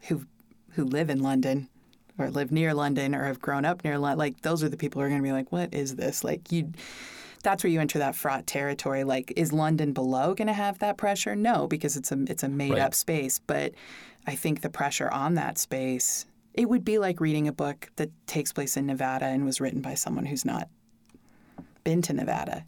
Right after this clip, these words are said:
Speaker 2: And
Speaker 1: And you
Speaker 2: everybody pronounced it
Speaker 1: Uh,
Speaker 2: Nevada.
Speaker 1: Nevada. Yeah. I mean,
Speaker 2: <laughs>
Speaker 1: there's, there's just gonna be this, like, sense of outrage of, like, "Oh, how dare you?" But I think that's also fraught because, as you said, there are,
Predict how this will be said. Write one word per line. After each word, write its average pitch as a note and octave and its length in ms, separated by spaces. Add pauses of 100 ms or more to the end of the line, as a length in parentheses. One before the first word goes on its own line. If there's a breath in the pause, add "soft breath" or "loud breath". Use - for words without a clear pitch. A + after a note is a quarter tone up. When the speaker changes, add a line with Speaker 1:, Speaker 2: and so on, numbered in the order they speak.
Speaker 2:
And D#3+ 80
Speaker 1:
And C3 80
you B2 40
Speaker 2:
everybody A#2 340
pronounced G#2+ 440
it G#2+ 100
Speaker 1:
Uh, - 40
Speaker 2:
Nevada. A2 480
Speaker 1:
Nevada. C#3+ 460
Yeah. E3+ 260
I - 60
mean, F3 300
Speaker 2:
<laughs> E3+ 100
Speaker 1:
there's, E3+ 400
there's E3 280
just F3 280
gonna D#3+ 200
be D#3 280
this, C#3+ 380
like, C3+ 180
sense C#3+ 400
of C3 180
outrage C3 680
of, - 120
like, B2+ 240
"Oh, D#3+ 120
how D3 260
dare C#3 220
you?" C#3 440 (580 loud breath)
But A#3 120
I G3 80
think F#3 200
that's D#3 220
also D#3 260
fraught - 420
because, D#3 280
as C#3 120
you C3+ 120
said, D3 520 (1800 loud breath)
there E3 240
are, D3 440